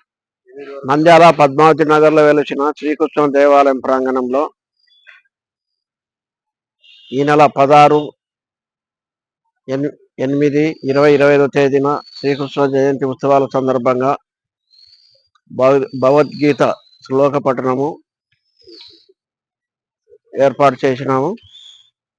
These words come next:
ఎనిమిది, ఎనిమిది, పది ఎనిమిది ఇరవై ఐదు, ఇరవై తేదీన భగవద్గీత శ్లోక పఠనము. ఐదు సంవత్సరాల నుండి పది సంవత్సరాల వరకు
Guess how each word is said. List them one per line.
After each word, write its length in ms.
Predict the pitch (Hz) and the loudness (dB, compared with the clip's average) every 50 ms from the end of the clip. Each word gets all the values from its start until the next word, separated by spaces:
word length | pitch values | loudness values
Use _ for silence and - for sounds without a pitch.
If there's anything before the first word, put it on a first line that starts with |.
| _ _ _ _ _ _ _ _ _ _ _ _ _ _ - | _ _ _ _ _ _ _ _ _ _ _ _ _ _ -16
ఎనిమిది, 640 | 110 120 135 147 143 147 156 143 160 165 180 185 - - _ _ _ _ _ _ _ _ _ _ _ - - - - - - _ _ _ _ _ - | -12 -8 -6 -4 -2 -2 0 0 0 0 0 -2 -6 -12 _ _ _ _ _ _ _ _ _ _ _ -20 -20 -20 -20 -20 -20 _ _ _ _ _ -16
ఎనిమిది, 680 | 135 135 143 143 143 147 147 139 156 165 175 208 - _ _ - - - _ _ - - _ _ _ _ _ _ _ _ _ _ _ _ _ _ _ _ _ - | -12 -10 -8 -4 -2 -2 -2 0 -2 -2 -4 -6 -12 _ _ -20 -20 -20 _ _ -20 -20 _ _ _ _ _ _ _ _ _ _ _ _ _ _ _ _ _ -8
పది 220 | 131 139 135 156 | -8 -4 -2 0
ఎనిమిది 520 | 165 170 165 151 147 147 151 151 151 151 160 | 2 2 2 2 2 2 0 0 2 2 2
ఇరవై 320 | 160 151 143 147 147 147 | 2 2 2 2 4 2
ఐదు, 160 | 147 147 135 | 2 2 2
ఇరవై 260 | 139 135 147 147 147 | 2 2 2 2 2
తేదీన 420 | 135 - 143 143 143 147 147 160 160 - _ _ _ _ _ _ _ _ _ _ _ _ | 2 2 2 2 2 2 0 -2 -4 -4 _ _ _ _ _ _ _ _ _ _ _ _
భగవద్గీత 580 | - 123 143 139 143 147 151 139 - 147 123 - - _ | -10 -8 -8 -6 -4 -4 -4 -2 -2 -2 -4 -4 -8 _
శ్లోక 300 | _ - 135 143 151 143 | _ -8 -2 -2 0 0
పఠనము. 600 | 143 131 143 139 127 131 139 135 131 131 151 196 220 - _ _ _ _ _ _ _ _ _ _ _ _ _ _ | 0 0 -2 -2 -2 -2 -2 -2 -2 -2 -4 -6 -10 -14 _ _ _ _ _ _ _ _ _ _ _ _ _ _
ఐదు 180 | - 139 143 143 | -6 -4 -4 -4
సంవత్సరాల 600 | 139 - 160 139 147 151 139 - 151 147 143 143 | -4 -4 -2 0 0 -2 -2 0 2 2 2 2
నుండి 460 | 139 139 135 135 131 147 170 208 - _ _ _ _ _ _ _ _ _ _ _ _ _ _ _ _ _ _ - | 2 0 -2 -2 -2 -2 -4 -6 -8 _ _ _ _ _ _ _ _ _ _ _ _ _ _ _ _ _ _ -8
పది 160 | 139 147 135 | -8 -8 -6
సంవత్సరాల 640 | - 160 135 143 143 139 - - 143 139 135 135 131 | -6 -4 -2 0 -2 -2 0 2 2 4 4 4 2
వరకు 540 | 131 135 131 131 127 135 143 160 - - | 2 2 2 0 0 -2 -4 -4 -4 -8